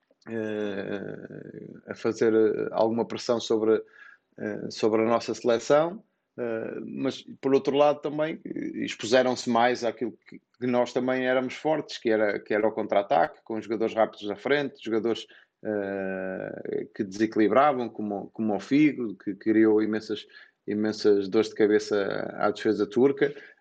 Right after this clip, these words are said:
eh, e acaba por, por também, eh, sacar, vá, uma, uma, uma grande jogada, eh,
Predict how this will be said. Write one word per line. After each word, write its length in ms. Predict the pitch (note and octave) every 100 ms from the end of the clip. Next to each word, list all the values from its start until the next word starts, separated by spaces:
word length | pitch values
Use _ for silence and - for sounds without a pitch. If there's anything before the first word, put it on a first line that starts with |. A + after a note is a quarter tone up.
| -
eh, 260 | A2+ G#2+ G2+ - - -
e 140 | A#2 A2+
acaba 380 | A2 A2+ G#2 G2+
por, 320 | A2+ G#2 A2
por 180 | - G2
também, 480 | G#2+ G#2+ G#2+ G#2 G2 - - -
eh, 420 | G2 G2+ F#2+ F#2+ - F2+
sacar, 560 | - - - A#2+ A#2 G2+
vá, 200 | G2+ G#2+
uma, 320 | A2 A2+ -
uma, 880 | A2+ A2 G#2+ G#2 G2+ G2 G2+ - G2+ G2+ - _ _ _
uma 200 | A2 G#2+
grande 300 | G#2+ A2 G#2
jogada, 640 | G#2 G2+ A2 A#2 A#2+ B2 _ _ _ _ G#2
eh, 160 | G#2